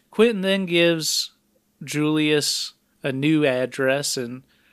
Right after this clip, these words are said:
looks at his posted I D to identify his name of Julius. Quentin then recognizes Julius. He says, "You used to be a cop who got in trouble for being on the take."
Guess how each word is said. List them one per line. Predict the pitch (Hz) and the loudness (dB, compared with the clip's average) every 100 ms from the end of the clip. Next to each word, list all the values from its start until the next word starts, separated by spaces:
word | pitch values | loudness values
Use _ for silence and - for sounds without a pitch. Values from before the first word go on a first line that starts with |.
| _ _ - | _ _ -4
looks | 143 131 156 | -2 0 0
at | |
his | 139 120 | 0 -2
posted | - 143 - 147 131 | -2 -2 -2 -2 0
I | 127 | 0
D | 123 127 127 123 120 _ - | -2 -4 -2 -4 -8 _ -12
to | 127 | -8
identify | 117 123 120 - 123 | -6 -6 -6 -4 -4
his | 117 131 123 | -2 -4 -6
name | 117 117 | -8 -8
of | 120 110 | -10 -12
Julius. | 123 113 117 120 127 - _ _ _ _ _ _ _ _ _ _ _ _ _ _ _ _ _ _ _ _ _ _ _ _ _ _ _ _ _ _ - | -8 -6 -6 -8 -10 -14 _ _ _ _ _ _ _ _ _ _ _ _ _ _ _ _ _ _ _ _ _ _ _ _ _ _ _ _ _ _ -2
Quentin | 208 254 - 196 | 0 0 -2 -4
then | 170 190 185 185 - | 0 0 0 -4 -6
recognizes | 165 196 180 131 120 117 110 117 | 0 0 0 -4 -2 -4 -6 -8
Julius. | - 127 120 120 117 110 - - _ _ _ _ _ _ _ _ _ _ | -6 -4 -2 -2 -4 -6 -10 -14 _ _ _ _ _ _ _ _ _ _
He | _ 156 | _ -6
says, | - 190 175 - | 0 2 2 0
"You | - 302 | 2 4
used | 277 247 - | 4 2 0
to | |
be | 214 | 0
a | 165 | 0
cop | - 202 202 | 0 -2 -2
who | - | -2
got | 156 226 185 | 0 0 0
in | |
trouble | 143 180 180 165 151 | -4 0 2 2 -2
for | 156 | -4
being | 139 156 165 160 | -2 0 0 0
on | 147 | -2
the | 127 | -2
take." | - - 196 123 - - | -4 -2 0 -2 -8 -20